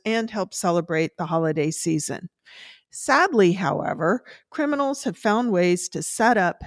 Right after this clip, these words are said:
fake charities that may seem legitimate to unsuspecting donors.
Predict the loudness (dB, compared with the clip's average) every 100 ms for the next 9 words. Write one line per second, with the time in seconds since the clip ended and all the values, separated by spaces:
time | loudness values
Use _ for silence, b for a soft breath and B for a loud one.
0 | -18 -6 2 2 2 -6 0 0 0 -2
1 | 0 -2 -2 -10 -2 0 2 2 0 -2
2 | 0 -2 0 2 2 2 0 -4 _ -6
3 | -6 -2 -2 -2 -4 -4 0 -2 0 -4
4 | 0 0 -2 -6 -6 -6